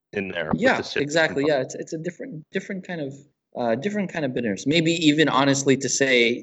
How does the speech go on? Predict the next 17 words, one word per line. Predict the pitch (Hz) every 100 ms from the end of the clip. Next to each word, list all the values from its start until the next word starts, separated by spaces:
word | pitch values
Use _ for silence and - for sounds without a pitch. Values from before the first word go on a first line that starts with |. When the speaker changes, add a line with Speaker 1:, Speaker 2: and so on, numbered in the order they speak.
| -
Speaker 2:
to | 123
go | 117 120
deeper | 120 123 123
into | 120 120 127
it, | 117 - - _ _ -
to | 127
call | 139 127 127
it | 139
maybe | 127 123
like | 120 -
the | 110
pith | - 110 - - _ _ 123
of, | 107 98 - _ _
of | 104 101
the | 101
clementine. | 98 104 98 95 85 - _ _ _
Speaker 1:
Yeah. | 131 214